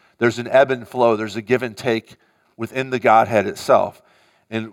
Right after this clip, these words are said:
of course, you guys know this. Here you are at a Christian church on,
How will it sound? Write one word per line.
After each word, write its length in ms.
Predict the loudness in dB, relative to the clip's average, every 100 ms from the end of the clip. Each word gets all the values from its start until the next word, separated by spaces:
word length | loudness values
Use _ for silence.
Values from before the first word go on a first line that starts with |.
| -14
of 120 | -16
course, 320 | -4 -4 -4
you 80 | -6
guys 320 | -2 -2 -4 -16 _ _ -12
know 200 | -8 -4
this. 240 | -6 -6
Here 180 | -8 -8
you 160 | -4
are 140 | -2 -2
at 60 |
a 40 | -4
Christian 340 | -10 -10 -16
church 400 | -6 -6 -6 -16 -10
on, 260 | -10 -12